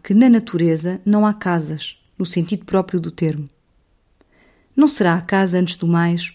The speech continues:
uma ideia espacializada? No mundo natural, cada espécie animal e vegetal encaixa-se como pode. Na natureza, para além do homem, não há outro animal que pense, que construa e que depois habite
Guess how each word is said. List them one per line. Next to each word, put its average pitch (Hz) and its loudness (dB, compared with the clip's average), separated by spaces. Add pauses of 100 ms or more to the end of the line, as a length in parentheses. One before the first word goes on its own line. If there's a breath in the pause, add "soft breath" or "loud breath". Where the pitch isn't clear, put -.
uma 202 6
ideia 180 2
espacializada? 170 -4 (2000)
No 285 8
mundo 175 6
natural, 175 0 (220 soft breath)
cada 196 0
espécie 220 0
animal 185 2
e 180 0
vegetal 190 -2
encaixa-se 202 0
como 196 -2
pode. 156 -6 (1080 loud breath)
Na 233 6
natureza, 190 2
para 185 0
além 185 4
do 170 0
homem, 175 0 (460)
não 214 4
há 226 8
outro 220 2
animal 180 2
que - -20
pense, 190 0
que - -16
construa 185 -2
e 196 -6
que - -10
depois 208 0
habite 185 -2